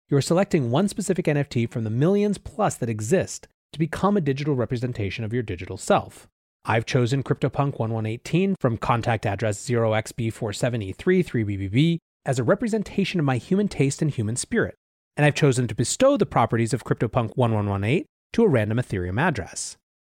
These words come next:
I've chosen my Ethereum address and I've determined what its identity is.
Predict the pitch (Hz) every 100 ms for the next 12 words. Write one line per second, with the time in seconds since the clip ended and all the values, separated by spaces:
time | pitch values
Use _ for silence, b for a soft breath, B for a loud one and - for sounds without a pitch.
0 | _ 127 - 180 233 220 202 175 - 131
1 | 127 101 101 113 - 120 117 - - 254
2 | 151 110 110 123 143 117 98 98 104 202
3 | 165 - -